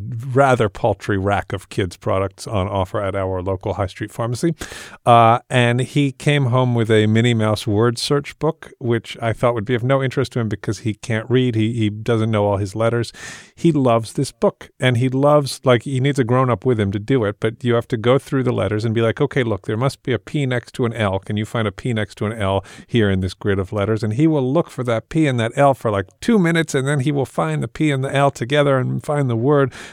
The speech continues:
and he's so excited about it, and he's really learning his letters from this garbage commodity Minnie Mouse word search book.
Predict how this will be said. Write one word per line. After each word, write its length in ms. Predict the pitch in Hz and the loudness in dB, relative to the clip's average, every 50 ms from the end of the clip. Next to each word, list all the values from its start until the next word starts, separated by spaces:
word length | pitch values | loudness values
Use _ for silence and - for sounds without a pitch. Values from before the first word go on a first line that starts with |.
| - - | -6 -2
and 100 | 123 120 | 0 0
he's 120 | 117 - | 0 0
so 180 | - - 175 165 | 2 2 4 4
excited 380 | 151 - - 143 120 113 110 | 2 2 2 2 2 2 2
about 220 | 107 104 104 107 113 | 2 2 2 2 2
it, 60 | 123 | 2
and 160 | 127 127 120 | 2 2 4
he's 180 | 131 143 135 123 | 2 2 2 2
really 360 | 123 131 156 185 185 190 185 | 2 4 4 4 6 4 4
learning 380 | 170 143 135 139 151 151 143 | 4 4 4 4 2 2 0
his 140 | 131 135 - | 0 0 0
letters 360 | 151 156 175 180 156 127 113 | 2 2 4 4 4 2 0
from 400 | - - - 135 127 123 127 123 - - - - - _ - | -2 -4 0 2 2 2 2 0 -2 -4 -10 -20 -18 _ 4
this 320 | 131 127 120 - - - | 6 6 6 6 2 -4
garbage 520 | - 131 135 123 120 113 120 117 - - - | 0 4 6 6 6 6 4 0 -2 -4 -4
commodity 600 | - 123 117 110 110 110 104 107 107 107 110 110 | -2 2 4 4 4 4 4 4 2 2 2 2
Minnie 240 | 113 107 104 107 | 2 2 2 2
Mouse 280 | 107 101 98 98 - - | 2 2 2 0 0 0
word 200 | 117 107 107 98 | 2 2 2 0
search 360 | - - 113 107 92 - - - | 0 0 0 0 0 -2 -4 -4
book. 220 | 120 104 - - | -4 -4 -4 -6